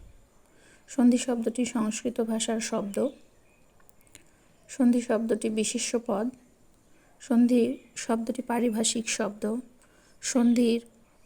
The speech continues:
প্রধান সুবিধা হলো উচ্চারণের সুবিধা। ক্রিয়াপদের সাথে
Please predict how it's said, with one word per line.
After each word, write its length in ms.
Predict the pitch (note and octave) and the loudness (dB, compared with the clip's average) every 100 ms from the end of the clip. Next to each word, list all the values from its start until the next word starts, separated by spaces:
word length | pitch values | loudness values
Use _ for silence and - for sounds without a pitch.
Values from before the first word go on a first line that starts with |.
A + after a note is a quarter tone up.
| - | 0
প্রধান 320 | G#3 G#3+ A#3 | 0 2 0
সুবিধা 420 | A3+ A3+ A3+ A3+ B3 | 0 2 2 2 0
হলো 200 | B3 A3+ C4 D4 - | 2 2 0 -4 -6
উচ্চারণের 580 | A#3+ - A#3+ B3+ A#3 A3+ | -4 0 2 4 4 2
সুবিধা। 420 | - F#3+ F#3+ - G#3+ C#4+ - - - - - - - _ | 0 0 0 0 -4 -4 -10 -20 -20 -20 -20 -20 -20 _
ক্রিয়াপদের 600 | A#3+ A#3 B3 B3 A#3 B3 B3 | 4 4 4 2 2 0 0
সাথে 260 | B3+ - | -6 -2